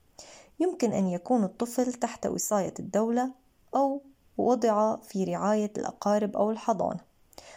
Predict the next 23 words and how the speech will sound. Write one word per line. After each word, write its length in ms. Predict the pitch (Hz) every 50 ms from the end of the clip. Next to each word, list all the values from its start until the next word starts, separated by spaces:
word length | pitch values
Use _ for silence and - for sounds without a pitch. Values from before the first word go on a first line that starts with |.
| - - _
ويمكن 420 | - - 180 180 - - 302 294
أيضًا 460 | - - 294 269 208 214 214 214 240 262 - - -
أن 140 | 208 196 190
يكون 460 | 190 196 - - 269 254 226 220 214
من 140 | 202 196 196
الذين 420 | 196 202 214 214 214 262 262 233
يعيشون 680 | 208 196 196 196 202 202 214 - - 320 302 262 226 240
في 180 | 240 - 220
منزل 340 | 202 196 190 196 - 220 214
أحد 320 | - - - - 190 196
الأقارب 520 | 233 - - 254 - - 190 170 156 - - _ _ _ - - - - - _ _ _ - -
أو 240 | 269 254 247 277 277 - _ -
مع 160 | 202 196 208
الأصدقاء، 720 | 220 - - 262 - - - - - - - - - - _ _ _ - _ _ _ _
والذي 640 | - 233 233 233 247 262 247 247 240 247 247 320 -
ليس 280 | - 285 302 294 - -
مفوضًا 800 | 202 185 180 185 - - 240 240 240 220 220 202 226 226 226 247 254 - -
من 140 | 196 190 185
المحاكم 640 | 185 180 - 180 - - - 240 233 240 - 175
الإلزامية 800 | 175 - - - - - - - 185 190 190 202 220 226 208 175
للتنشئة 760 | 160 - - - - 214 226 226 - - - - 220 226 233 240 - _ _ _ _ _ _ _ _ _
خارج 560 | - - 226 226 226 226 226 220 220 - - - -
المنزل. 460 | 247 254 233 202 175 175 - - -